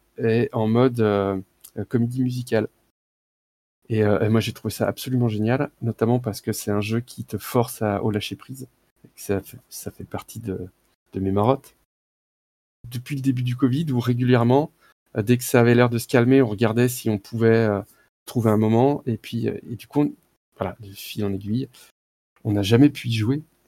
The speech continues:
Et, et, et je n'y ai jamais joué de mon côté. Il m'avait envoyé, euh, il m'avait envoyé les règles pour, euh, au pire que je puisse y jouer de mon côté, mais moi je voulais vraiment, euh,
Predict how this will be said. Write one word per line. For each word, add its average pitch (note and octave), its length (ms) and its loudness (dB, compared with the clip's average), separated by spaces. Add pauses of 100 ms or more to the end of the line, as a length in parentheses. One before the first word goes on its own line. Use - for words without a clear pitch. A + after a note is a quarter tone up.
(1080)
Et, B2+ 340 6
et, A2+ 760 0
et F#2 40 -6
je G2 140 -8
n'y F#2+ 160 -6
ai G#2 40 -2
jamais G#2+ 260 0
joué A#2+ 120 0
de C3+ 80 0
mon A2+ 60 2
côté. A2 240 -2
Il E3 60 2
m'avait A2 160 4
envoyé, A2 480 2
euh, G#2 200 0 (680)
il A#2 80 -2
m'avait G#2 120 -2
envoyé A2 340 0
les A2 120 2
règles A2+ 380 0 (800)
pour, G#2 340 -2
euh, F#2+ 300 -2
au G2 200 -8
pire - 240 -6
que G#2 100 -6
je - 80 -10
puisse - 260 -10
y A2+ 40 -8
jouer G#2+ 180 -2
de A2 60 -2
mon G#2+ 80 -2
côté, A#2 280 -4
mais A2+ 120 -2
moi G2+ 120 -2
je G2 80 -8
voulais G2 200 -4
vraiment, G#2+ 460 0
euh, G#2 40 -4